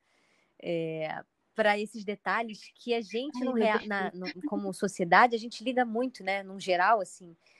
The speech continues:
Speaker 1: a gente liga pra umas questões muito bobas. E aí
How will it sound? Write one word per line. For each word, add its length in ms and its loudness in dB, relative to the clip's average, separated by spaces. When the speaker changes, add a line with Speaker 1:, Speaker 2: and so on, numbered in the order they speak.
Speaker 1:
a 40 -18
gente 220 -8
liga 240 4
pra 120 0
umas 100 0
questões 320 -4
muito 200 -4
bobas. 680 4
E 160 2
aí 360 2